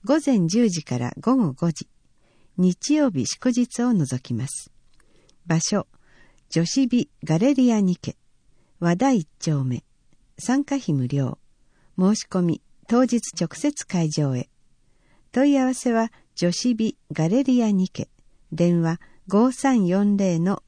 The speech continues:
四六八八へ。音楽と落語の宅配便。日時、九月二十四日水曜、午後八時。場所、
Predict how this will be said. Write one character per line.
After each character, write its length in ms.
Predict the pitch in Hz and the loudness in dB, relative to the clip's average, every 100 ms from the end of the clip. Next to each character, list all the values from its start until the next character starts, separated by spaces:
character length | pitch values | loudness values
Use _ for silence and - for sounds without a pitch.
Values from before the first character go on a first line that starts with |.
| - | -2
四 320 | 170 254 277 | 2 4 2
六 260 | 254 - 143 | 0 -4 -8
八 340 | - - 233 | -8 -6 -4
八 340 | 220 214 - 67 | -4 -6 -8 -12
へ。 140 | - _ _ _ _ _ _ _ _ _ _ _ _ _ _ _ | -16 _ _ _ _ _ _ _ _ _ _ _ _ _ _ _
音 220 | 208 311 | 0 4
楽 260 | 330 196 - | 4 2 -2
と 160 | 160 147 | -2 0
落 320 | 139 - 262 | 0 2 2
語 140 | 247 | 4
の 180 | 226 220 - | 4 0 -4
宅 260 | 131 - 190 | -8 -2 -2
配 320 | 175 165 151 | 0 -2 0
便。 280 | 123 117 - _ _ _ _ _ - | -2 -4 -8 _ _ _ _ _ -2
日 260 | 247 - | 0 0
時、 200 | 151 - _ _ _ _ | -4 -8 _ _ _ _
九 120 | - 330 | 0 2
月 280 | 285 - 190 | 2 2 2
二 180 | 226 | 4
十 220 | 247 196 165 | 4 2 2
四 180 | 147 143 | 0 -2
日 140 | - 196 | -4 -4
水 340 | - 202 202 | -2 -2 0
曜、 300 | 190 151 - _ _ _ | 0 0 -4 _ _ _
午 180 | - 277 | -2 2
後 120 | 277 | 2
八 380 | 160 139 - 190 | 0 -4 -4 -4
時。 180 | 156 - _ _ _ _ _ _ | -4 -10 _ _ _ _ _ _
場 120 | 160 | -2
所、 300 | 160 - 190 | -2 -2 -4